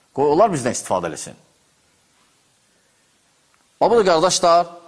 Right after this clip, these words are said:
dinimiz belə qadına hörmət eləyib, yer verib. Allah Subhanahu taala bizi eşli faydalardan etsin. Allah Subhanahu taala qadınlarımızı islah eləsin.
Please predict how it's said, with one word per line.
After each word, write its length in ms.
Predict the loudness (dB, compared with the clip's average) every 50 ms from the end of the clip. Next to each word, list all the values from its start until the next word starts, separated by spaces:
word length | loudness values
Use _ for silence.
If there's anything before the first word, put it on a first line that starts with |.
| -20 _ _ _ _ _ _ _ _ _ _ _ _ _ _ _ _ -4
dinimiz 340 | -2 -2 0 0 -2 -2 0 0
belə 180 | 0 2 2 2
qadına 240 | 0 0 0 0 0
hörmət 340 | 0 0 0 0 -2 -2 -2
eləyib, 360 | -2 0 0 0 0 -2 -4 -10 _ _ _ _ _ _ _ _ _ _ _ _ _ _ _ -4
yer 180 | 0 0 2 2 2
verib. 360 | 2 2 2 0 0 -2 -4 -10 -20 _ _ _ _ _ _ _ _ _ _ _ _ _ _ _ _ _ _ _ _ _ _ _ _ _ _ _ _ _ _ _ _ -2
Allah 220 | 0 2 2 2
Subhanahu 300 | 0 0 0 0 2 2
taala 220 | 2 2 2 2 2 0 -2 -8 -20 -20 _ _ _ _ _ _ _ _ _ _ -12
bizi 180 | -6 -4 -2 -2 -2 -2
eşli 220 | -2 -2 -4 -4
faydalardan 600 | -2 -2 0 0 0 0 0 0 0 0 -2 -4
etsin. 420 | -4 -4 -4 -4 -4 -4 -6 -8 -14 -20 -20 -20 -20 -20 -20 -20 -20 -20 _ _ -4
Allah 160 | 0 0 0
Subhanahu 240 | 0 0 -4 -4 -2
taala 140 | -2 -2 -2
qadınlarımızı 520 | 0 -2 0 0 0 -2 -2 -2 -2 -4
islah 260 | -4 -2 -2 -2 -2 0
eləsin. 400 | -2 -2 -4 -4 -4 -6 -6